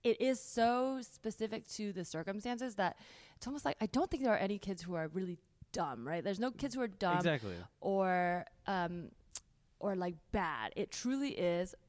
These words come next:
Speaker 1: all these circumstances sometimes lead to it fitting really well with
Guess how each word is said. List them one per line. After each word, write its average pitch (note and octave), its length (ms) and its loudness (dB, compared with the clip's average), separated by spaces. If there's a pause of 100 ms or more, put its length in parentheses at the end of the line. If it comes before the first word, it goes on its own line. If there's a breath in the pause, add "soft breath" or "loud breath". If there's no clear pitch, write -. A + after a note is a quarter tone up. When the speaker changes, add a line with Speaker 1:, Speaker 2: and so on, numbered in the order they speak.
(360)
Speaker 1:
all F#3+ 400 4
these G#3+ 180 -4
circumstances F3+ 540 -4
sometimes F3+ 760 -4 (420 soft breath)
lead F3+ 260 -4
to E3 440 -4
it F3+ 140 -8
fitting F3 320 -6
really D#3+ 180 -2
well E3 300 2
with E3+ 160 -2